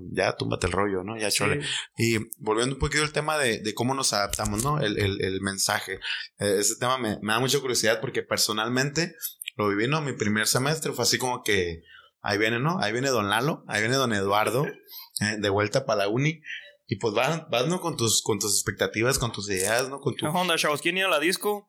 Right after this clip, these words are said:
Speaker 1: Eh, Simón, ¿qué onda,
Speaker 2: Mm.
Speaker 1: chavos? Como dice la chaviza.
Speaker 2: <laughs>
Speaker 1: Entonces, y, y precisamente hablando de eso, el, el slang, ¿no? El, el, el lenguaje.
Speaker 2: Sí.
Speaker 1: ¿Cómo cambia? Híjole, a mí cómo, cómo, ahorita lo agarro de cura, ¿no?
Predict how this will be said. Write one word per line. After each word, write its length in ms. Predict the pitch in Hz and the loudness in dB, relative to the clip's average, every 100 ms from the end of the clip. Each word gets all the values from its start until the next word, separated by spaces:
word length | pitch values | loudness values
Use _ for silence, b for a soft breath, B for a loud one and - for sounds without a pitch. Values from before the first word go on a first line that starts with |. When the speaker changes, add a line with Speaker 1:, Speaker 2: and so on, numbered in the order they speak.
| - | -4
Speaker 1:
Eh, 260 | 123 113 107 | 0 2 2
Simón, 340 | 110 104 107 | 0 -2 -2
¿qué 100 | - | -2
onda, 120 | 127 | -2
Speaker 2:
Mm. 40 | 135 | 0
Speaker 1:
chavos? 520 | 131 131 120 - - - | 0 0 0 -2 -6 -4
Como 160 | 110 | -2
dice 160 | 107 123 | -2 0
la 80 | 131 | 0
chaviza. 540 | - 104 117 - 117 | 0 2 2 0 -4
Speaker 2:
<laughs> 480 | - - - - - | -10 -8 -6 -8 -4
Speaker 1:
Entonces, 720 | 107 104 104 101 123 127 110 101 | -2 0 0 2 2 2 0 0
y, 360 | 117 123 135 120 B | 0 2 2 0 B
y 140 | 127 147 | -2 0
precisamente 640 | 135 123 131 156 170 160 | 0 0 0 -2 -2 0
hablando 240 | 160 170 | 0 0
de 60 | 160 | -2
eso, 180 | 156 156 | -2 -2
el, 140 | 127 | 0
el 260 | 120 120 113 | 0 0 0
slang, 380 | - 117 117 104 | 2 2 0 0
¿no? 220 | 139 123 | 0 0
El, 140 | 113 | 2
el, 260 | 107 107 104 | 0 0 0
el 120 | 110 | 0
lenguaje. 500 | 110 107 117 120 110 | 0 2 2 2 0
Speaker 2:
Sí. 120 | 107 113 117 - | 0 -2 -4 -2
Speaker 1:
¿Cómo 240 | - 139 | -2 0
cambia? 440 | 117 147 139 92 85 | 0 0 0 -2 -2
Híjole, 440 | 110 - 95 87 | -2 -2 -2 -2
a 80 | 95 | 0
mí 120 | 98 | 0
cómo, 420 | 101 127 143 117 98 | 0 0 2 0 -2
cómo, 500 | 104 113 120 101 90 - | -2 0 0 0 -2 -2
ahorita 380 | - 220 190 160 | 2 2 2 2
lo 80 | 127 | 2
agarro 260 | 123 135 | 0 0
de 120 | 123 | -4
cura, 240 | - 127 117 | 0 0 2
¿no? 300 | 127 143 | 0 -4